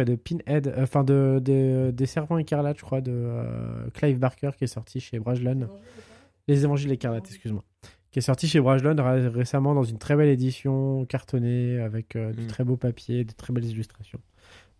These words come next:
Speaker 1: Donc que je me suis payé avec cet argent que je n'avais pas.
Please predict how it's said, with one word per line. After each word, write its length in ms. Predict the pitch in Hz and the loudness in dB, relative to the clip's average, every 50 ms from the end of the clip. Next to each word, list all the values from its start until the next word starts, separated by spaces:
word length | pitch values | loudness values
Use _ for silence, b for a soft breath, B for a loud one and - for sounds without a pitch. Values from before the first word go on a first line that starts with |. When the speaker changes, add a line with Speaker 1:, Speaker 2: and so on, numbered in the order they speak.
| _ | _
Speaker 1:
Donc 100 | 127 117 | -8 -2
que 80 | - 135 | 2 2
je 100 | 123 117 | 2 4
me 80 | 127 120 | 2 0
suis 140 | - - | 0 -2
payé 280 | 120 - 123 120 123 135 | -2 0 2 2 4 4
avec 200 | 135 120 117 113 | 2 2 0 -2
cet 180 | - 117 107 - | -4 -6 -6 -6
argent 480 | 104 104 107 117 120 127 127 120 113 120 117 - | -6 -4 -4 -4 -4 -4 -6 -6 -8 -10 -12 -10
que 160 | - 107 104 | -8 -8 -6
je 80 | 101 | -4
n'avais 240 | 107 107 101 101 104 | -4 -2 -2 -4 -4
pas. 160 | - - - | -6 -8 -12